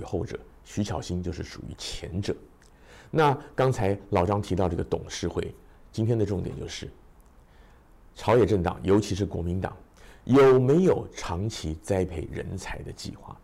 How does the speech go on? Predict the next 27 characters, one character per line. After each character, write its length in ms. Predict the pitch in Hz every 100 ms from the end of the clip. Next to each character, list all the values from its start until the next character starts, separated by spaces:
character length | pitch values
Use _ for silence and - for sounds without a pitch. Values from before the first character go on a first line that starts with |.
| - - - - - - - - - -
为 140 | 247
什 160 | 247 131
么 140 | 101
这 140 | 117 147
一 80 | 123
次 180 | -
有 180 | 107 85 -
这 180 | -
么 100 | 175
多 160 | 95 101
的 80 | 90
新 380 | 78 - 131 127
生 240 | 120 117
代， 180 | 110 - - - - - - - - - - - -
就 120 | 117
是 240 | 110 98 - -
勇 360 | 101 117 85 85 -
于 240 | 92 113 - -
挑 440 | - - 85 95 95
战 260 | 151 104
他 100 | 78
们 160 | 95 92
自 120 | 92
己 100 | 80
的 100 | -
前 300 | - - - 71 85
辈？ 200 | 101